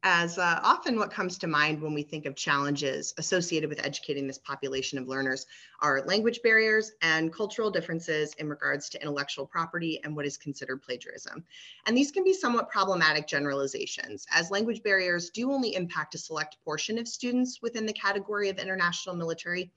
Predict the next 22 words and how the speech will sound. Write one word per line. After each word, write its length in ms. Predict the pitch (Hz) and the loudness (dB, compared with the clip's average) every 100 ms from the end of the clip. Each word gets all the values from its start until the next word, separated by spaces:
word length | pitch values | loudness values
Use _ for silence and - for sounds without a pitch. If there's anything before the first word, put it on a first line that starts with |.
| _ - - | _ -20 -2
given 200 | 233 226 | 2 4
that 100 | 240 | 2
we 120 | 220 214 | 2 2
have 100 | 190 | 2
internationals 720 | 185 175 165 - 170 156 156 | 2 4 4 2 -4 -4 -6
from 380 | - 156 147 151 | -6 -2 -2 -2
not 140 | 147 | -2
only 200 | 147 147 | -2 -2
English-speaking 680 | 143 196 247 - - 156 151 | 0 2 2 0 -2 -2 -2
countries 640 | 147 139 - 135 139 143 - | -2 -2 0 0 0 -4 -6
in, 420 | 151 147 139 131 | -2 0 0 -4
uh, 160 | - - | -10 -8
the 80 | 147 | -2
West, 360 | 147 202 - - | 0 0 0 2
but 80 | |
also 260 | 180 175 175 | 2 2 0
in 60 | 160 | -4
the 80 | |
Caribbean 440 | 147 160 151 151 143 | -2 -2 0 0 0
and 140 | 143 143 | 0 0
Asia-Pacific 580 | 147 147 143 - 220 180 | -2 -4 -8 -10 -10 -4
region, 360 | 151 147 139 | -2 0 0